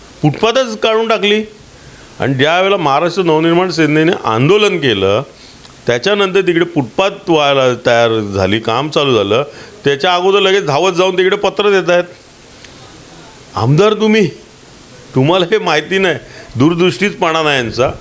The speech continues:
तसंच झालेलं आहे त्या याचं पण, अ, स्मशानभूमीचं पण सेम झालेलं आहे. स्मशानभूमी बनवताना ब्रिटिशांनी वगैरे या पूर्वीच्या स्मशानभूमी बनवलेल्या आहेत, अगोदरच्या जुन्या स्मशानभूमी आहेत, या जु-,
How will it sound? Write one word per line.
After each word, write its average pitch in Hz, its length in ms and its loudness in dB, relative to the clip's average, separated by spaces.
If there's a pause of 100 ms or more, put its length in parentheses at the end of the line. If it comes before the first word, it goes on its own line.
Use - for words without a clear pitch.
(420)
तसंच 208 240 2
झालेलं 143 400 2
आहे 185 140 2
त्या 165 520 0 (200)
याचं 107 220 0
पण, 127 240 -2 (100)
अ, 104 280 0
स्मशानभूमीचं 143 720 0
पण 185 180 -2
सेम 180 380 0
झालेलं 117 320 0
आहे. 131 100 0 (480)
स्मशानभूमी 165 640 0
बनवताना 120 640 -2 (480)
ब्रिटिशांनी 180 500 0
वगैरे 175 280 2
या 175 80 0
पूर्वीच्या 156 460 0
स्मशानभूमी 120 640 -2
बनवलेल्या 85 580 -2
आहेत, - 140 -14 (680)
अगोदरच्या 117 500 2
जुन्या 110 320 -2
स्मशानभूमी 104 600 -2
आहेत, 117 240 -4
या 107 80 0
जु-, 87 220 -6